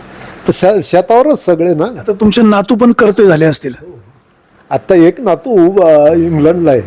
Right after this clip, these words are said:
Speaker 1: कॉलेज.
Speaker 2: अच्छा, इंग्लंडला आहे?
Speaker 1: मग आलंय संपत त्याचं, आणि दुसरा चाकणला आत्ता एक दोन महिन्यापूर्वी गेलाय. असं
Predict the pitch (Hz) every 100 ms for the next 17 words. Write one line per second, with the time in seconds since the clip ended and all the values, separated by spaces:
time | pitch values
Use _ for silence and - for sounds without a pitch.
0 | - - - - - 131 120 110 233 214
1 | 427 320 185 - 120 113 _ _ _ _
2 | _ _ _ 156 131 117 117 131 165 151
3 | 139 - 117 123 120 139 247 208 139 151
4 | 151 - 147 143 151 151 - - - 160
5 | 143 156 151 147 139 - 156 139 156 147
6 | 156 147 160 131 123 151 131 120 123 101
7 | 110 - _ _ - - - - - -
8 | - - - - - - - - - 139
9 | 113